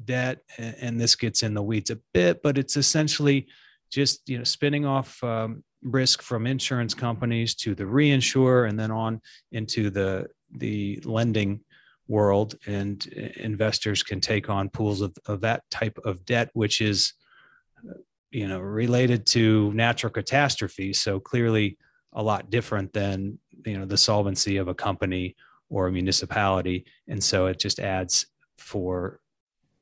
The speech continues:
diversification and, again, just, uh, decreasing some of today's risks in the bond market that are most prevalent.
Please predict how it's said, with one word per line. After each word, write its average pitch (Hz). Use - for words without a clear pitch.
diversification 131
and, 104
again, 101
just, 107
uh, -
decreasing 104
some 104
of 95
today's 92
risks 101
in 95
the 90
bond 90
market 90
that 98
are 95
most 92
prevalent. 104